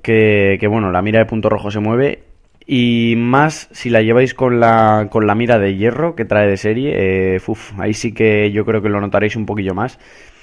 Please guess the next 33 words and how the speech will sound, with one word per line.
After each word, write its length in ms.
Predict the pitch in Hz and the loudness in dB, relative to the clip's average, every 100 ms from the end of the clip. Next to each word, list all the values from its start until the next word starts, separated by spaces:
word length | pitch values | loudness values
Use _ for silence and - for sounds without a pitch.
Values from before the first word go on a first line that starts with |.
| - _ _ _ - - | -20 _ _ _ -20 -4
Em, 520 | 127 127 120 117 113 107 | 2 4 4 2 0 0
pero 180 | 113 | 2
bueno, 260 | 113 110 98 | 2 0 0
eh, 160 | 98 98 | 0 -2
no 140 | 107 | -4
sé, 340 | 107 92 90 | -2 0 0
digamos 480 | 92 107 104 107 113 | -4 -6 -4 -2 -4
que 120 | 123 104 | -4 0
para 160 | 98 | 0
gustos 380 | 95 110 123 110 | 0 -2 -6 -4
el 80 | 98 | -2
tema 160 | 107 | 0
del 100 | 104 | 0
retroceso, 460 | 98 95 98 104 120 | 0 -2 -4 -4 -4
hay 80 | 110 | -4
gente 260 | 110 110 | -4 -2
que 60 | 101 | -2
lo 100 | 98 | -2
sabe 180 | 104 104 | 0 0
dominar 420 | 98 101 98 95 | 0 0 -2 -2
muy, 260 | 101 107 113 | -2 0 0
muy 180 | 101 | 0
bien, 300 | 95 104 123 | 0 0 0
eh, 320 | 110 92 92 87 | -2 -4 -6 -6
que 60 | |
hace 160 | 98 98 | -6 -4
movimientos 440 | 95 98 98 101 | -4 -4 -4 -6
con 160 | - 95 | -6 -6
el 120 | 95 | -4
joystick, 360 | 98 98 98 95 | -4 -6 -8 -8
pues 180 | - 90 | -8 -8
eso, 200 | 87 - | -10 -12
que, 260 | 78 80 | -12 -14